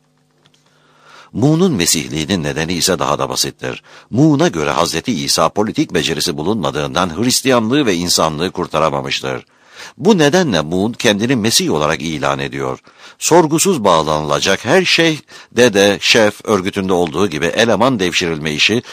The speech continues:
Unification Church örgütünde de beyin yıkama esasına dayanır.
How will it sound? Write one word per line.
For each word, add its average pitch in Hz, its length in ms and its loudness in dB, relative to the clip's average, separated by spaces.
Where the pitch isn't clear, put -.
Unification 160 720 2
Church 143 320 0
örgütünde 87 520 -2
de 67 140 -2
beyin 110 220 0
yıkama 90 360 -2
esasına 73 480 -2
dayanır. 64 480 -6